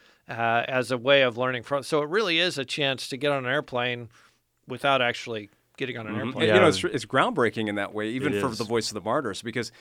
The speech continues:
Speaker 2: we've done video, uh, curriculum projects in the past where we've followed Americans or others there. We've kind of, the story's been about how God has worked in their lives as a result of meeting people. And you have some interaction with the persecuted church, but this, this, uh,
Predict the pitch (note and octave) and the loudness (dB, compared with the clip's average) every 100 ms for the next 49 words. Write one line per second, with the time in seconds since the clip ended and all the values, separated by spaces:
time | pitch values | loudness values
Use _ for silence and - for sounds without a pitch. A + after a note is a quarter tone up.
0 | - - C#3+ C#3+ C#3+ A2+ A2+ A#2 A2+ G#2+ | -20 -2 2 4 2 2 0 0 0 0
1 | G#2 F#2+ - A2+ G#2 G2+ G2 F#2+ - - | -4 -6 -6 -6 -6 -8 -6 -8 -14 -6
2 | A2 F#2+ F#2+ G2 F2 A2 A#2 F#2+ - - | -4 -4 -6 -10 -12 -6 -4 -4 -10 -20
3 | - - A2 A2+ G#2+ G2+ A2+ A2 - A#2+ | -20 -8 2 4 4 2 -2 -4 0 4
4 | B2 A#2+ A2 G2+ G#2 G#2 G#2 G2+ G2+ G2 | 6 4 0 -2 -4 -2 -2 -2 -6 -6
5 | F#2+ G#2 G#2+ G#2 F#2 G2+ G2 G2+ - C#3 | -8 -6 -4 -4 -6 -6 -4 -6 -6 -4
6 | B2+ G#2 - D#3 D#3 A#2+ G2+ A2 F#2+ G2+ | -4 -4 -4 0 0 -2 -4 -4 -2 -2
7 | - - G#2 E2+ A2 A2 G#2 - G#2+ F#2+ | -4 -6 -6 -2 0 0 -2 -6 -8 -8
8 | G2 F2 G#2 A#2+ G2+ E2 D#2+ - - G2 | -10 -6 -2 -2 -2 -6 -8 -10 -10 -10
9 | G2+ F2+ G2 F2 E2+ F#2+ F#2 F#2 F#2+ F2 | -8 -6 -6 -6 -8 -8 -8 -10 -12 -10
10 | G2+ - - - F3 E3 E3 - D#3+ D3+ | -12 -12 -18 -4 2 4 4 2 2 4
11 | B2 G#2+ A#2+ - G2+ F#2 - G#2+ - A2+ | 4 4 2 -2 -4 -6 -4 -6 -4 -6
12 | F#2 - A#2+ G2+ G#2+ F2+ D3 F#3 - - | -6 -4 -4 -4 -6 -4 0 0 -2 -10
13 | - - - B2 C#3+ - B2 A#2+ A#2+ | -20 -20 -4 -2 -2 -4 -2 0 0